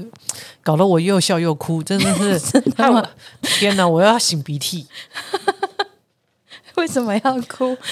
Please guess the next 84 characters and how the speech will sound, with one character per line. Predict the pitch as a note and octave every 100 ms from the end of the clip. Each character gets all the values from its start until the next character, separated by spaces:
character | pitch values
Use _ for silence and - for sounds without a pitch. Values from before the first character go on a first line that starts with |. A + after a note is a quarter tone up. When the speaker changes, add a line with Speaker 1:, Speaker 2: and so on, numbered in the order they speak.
| -
Speaker 1:
没 | D#4
有， | F4+
Speaker 2:
你 |
不 | D#4+
觉 | C#4+
得 | D4+
这 | D4+
很 | C4
滑 |
稽？ |
Speaker 1:
没 | F4
有， | F#4+
因 | F4
为 | E4+ C#4 -
没 | C4 C#4
办 | F4+
法， | D4+ C4+
真 | D#4+
的 | D#4
是 | C#4
画 | - D4+
面 | C#4+ C#4
太 | C#4+ A3+
强 | - F3+ F3+
啦。 | F#3 F#3
就 | G3 C4+
是 | D#4 C4+ - - -
我 | F#3+
觉 | F#3+ B3
得， | C4 A3 _ -
法 | - - - C#3
师， | E3+
我 |
觉 | C#3
得 | C#3
这 | D#3+
是 | D3
爱。 | - C#3 A#2+ - _ _ _ _ -
Speaker 2:
对 | C4 B3+
啊。 | A#3
Speaker 1:
就 |
是 | C4+
说 | C#4 C4+
有 | F#3+
的 | D3+
时 | - F3+
候， | F3+ F#3 E3+ D#3 D#3 _
呃， | E3+ D3+
有 | C3+ D3+
时 | F3+
候 | G3+
有 |
些 | C#3
爱 | - F3 - _ _ _ -
不 |
用 | F#3 F#3 E3 -
道 | F#3 C#3
尽， | - E3 C3 C3+
但 | F#3 F#3
是， | F#3+ G3
Speaker 2:
嗯。 | A#3 G#3+ F3+ E3+ E3+
Speaker 1:
但 | G#3+
是 | G#3+ F3+
只 | -
能， | C#3+ D3 - - -
就 | -
是， | G3+ G#3+ F3+ D3 _ -
而 |
且 | A3 A#3+
甚 | - A3+
至 | G3+
有 | D#3+
时 | C3+ D#3+
候 | F3+
那 | F3+
种 | F#3+ E3+ E3
感 | D3+ C3
受 | F3 E3
是 | F3
说 | - F3+
不 | E3+
出 | - E3+
来 | D#3+ C3 B2 -
的。 | B2+ G#2+ G2